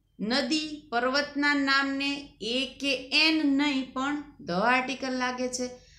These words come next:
આપણે જોયું કે એ અને એન ક્યાં લાગે છે? એક વચનના નામની આગળ. જ્યારે the આર્ટિકલ ક્યાં લાગે છે? એક સાથે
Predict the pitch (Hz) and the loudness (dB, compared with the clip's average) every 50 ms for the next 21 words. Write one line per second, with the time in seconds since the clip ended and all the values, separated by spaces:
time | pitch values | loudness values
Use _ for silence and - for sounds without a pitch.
0 | - - - 165 - 190 214 247 247 269 339 381 392 359 330 285 - 277 247 - | -20 -12 -12 -10 -6 -4 -2 -2 0 0 2 2 2 0 0 -2 -2 -2 -2 -2
1 | - - 180 226 247 233 - 254 254 254 254 - - 208 233 254 262 277 269 - | -2 -4 -4 -4 -4 -4 -2 -2 0 0 0 -2 -2 -4 -2 -2 -2 -2 -2 0
2 | 330 349 349 349 349 339 330 330 320 320 - 339 330 - - - _ _ _ _ | 0 0 2 2 2 2 0 -2 -4 -4 -4 -6 -6 -6 -10 -16 _ _ _ _
3 | _ _ - 175 254 320 359 - 285 269 240 226 226 220 214 196 190 185 180 175 | _ _ -6 -2 0 0 0 0 0 0 0 0 0 0 0 0 2 2 2 2
4 | 180 170 165 160 165 160 156 156 151 143 143 135 135 131 - - - _ _ - | 0 0 -2 -2 -2 -2 -4 -4 -4 -6 -6 -8 -10 -12 -14 -16 -20 _ _ -20
5 | _ _ _ _ - - 170 170 170 160 147 - 165 165 165 180 190 208 220 214 | _ _ _ _ -8 -6 -4 -2 -2 -2 -2 -4 -2 0 2 4 4 4 2 0
6 | 262 254 277 294 294 285 302 330 330 330 330 330 330 320 311 320 320 320 320 339 | -2 0 0 0 0 0 0 2 2 4 6 6 4 4 4 0 -2 -2 -2 -2
7 | 359 427 453 - - - - _ _ _ _ _ _ _ _ _ _ _ _ _ | -2 -4 -6 -8 -14 -20 -20 _ _ _ _ _ _ _ _ _ _ _ _ _
8 | _ _ _ _ - 294 349 381 359 - 294 - - - 202 180 170 170 - - | _ _ _ _ -2 0 0 0 0 -2 -4 -4 -2 -2 -2 0 -2 -2 -4 -2
9 | 220 240 302 349 | 0 0 0 0